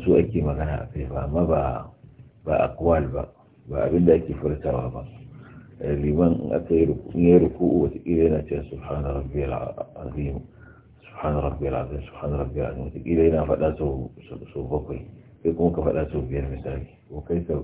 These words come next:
ka fi shi sauri ka faɗa sau. Wannan ba a cewa ka saɓa liman, sai da kai baka ma san me ke faɗa ba. Eh, karanta Fatiha da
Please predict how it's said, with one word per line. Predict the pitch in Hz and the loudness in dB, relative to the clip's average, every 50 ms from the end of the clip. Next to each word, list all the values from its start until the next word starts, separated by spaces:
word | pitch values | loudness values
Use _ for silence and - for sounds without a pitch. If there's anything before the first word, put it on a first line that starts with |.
| - - - - - - - - | -8 -14 -20 -20 -20 -20 -10 -8
ka | - | -8
fi | - - 90 87 | 0 2 4 4
shi | 85 80 78 | 4 2 2
sauri | - 80 80 82 80 80 | 4 4 4 4 4 0
ka | - - | -2 -2
faɗa | - - - 76 76 - - | -2 -2 -2 -2 -2 -4 -4
sau. | 71 69 - - - _ _ _ _ _ _ _ | -6 -6 -6 -8 -14 _ _ _ _ _ _ _
Wannan | - 95 101 90 | 2 4 6 8
ba | 98 104 | 8 8
a | 90 - | 8 8
cewa | - 87 85 | 6 4 6
ka | 87 90 82 - | 4 2 4 4
saɓa | 90 87 - 80 76 73 | 4 4 6 4 4 2
liman, | 71 71 73 - - | 0 0 0 0 0
sai | 92 87 | 2 2
da | 87 | 2
kai | 82 87 95 | 2 4 4
baka | 92 90 87 80 | 4 4 2 2
ma | 78 82 82 85 | 2 0 0 0
san | 85 85 | 0 -2
me | 82 76 73 | -2 -2 -4
ke | - - | -6 -8
faɗa | 76 73 73 73 67 | -8 -8 -8 -8 -8
ba. | 65 - - - - - - - - - - - - - - _ _ _ _ - | -8 -10 -12 -14 -18 -20 -20 -20 -20 -20 -20 -20 -20 -20 -20 _ _ _ _ -4
Eh, | 71 78 76 80 78 78 80 80 78 78 - | -2 0 2 4 4 4 4 4 2 2 2
karanta | - 78 82 78 73 73 - 78 76 71 69 67 67 | 4 4 4 4 2 0 -2 0 2 2 2 0 2
Fatiha | - 82 82 80 - - 87 82 80 76 73 | 4 4 4 4 2 0 0 2 2 2 2
da | 65 | -2